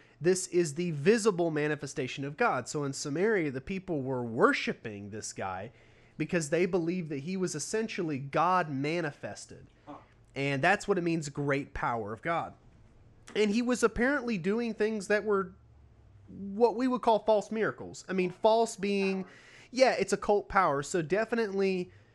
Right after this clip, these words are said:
Speaker 1: not of God, but still supernatural, demonic. And so that's what he was involved in. But it says in verse ten, "To whom they all gave heed, from the least to the greatest, saying, 'This man is the great power of God.'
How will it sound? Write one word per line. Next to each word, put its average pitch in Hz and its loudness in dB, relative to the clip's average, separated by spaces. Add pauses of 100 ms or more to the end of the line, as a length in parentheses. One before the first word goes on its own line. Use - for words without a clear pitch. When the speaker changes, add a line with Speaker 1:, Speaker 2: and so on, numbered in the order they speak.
(200)
Speaker 1:
not 165 0
of 139 -6
God, 135 2 (220)
but 151 -2
still 208 4 (520)
supernatural, - -2 (600)
demonic. 160 0 (460)
And 170 2
so 180 6 (180)
that's 226 2
what 202 0
he 214 -4
was 175 -4
involved 107 -4
in. 123 -6 (680)
But 185 2
it 190 -2
says 208 -2
in 185 -2
verse 190 -2
ten, 160 -4
"To 160 -8
whom 214 -4
they 170 2
all 196 4
gave 196 -4
heed, 139 -4
from 151 -6
the 135 -4
least 175 -4
to 214 -6
the 190 -6
greatest, 131 -4
saying, 147 -4
'This 175 -6
man 143 -6
is 139 -10
the 139 -10
great 131 -6
power 120 -4
of 127 -8
God.' 180 -2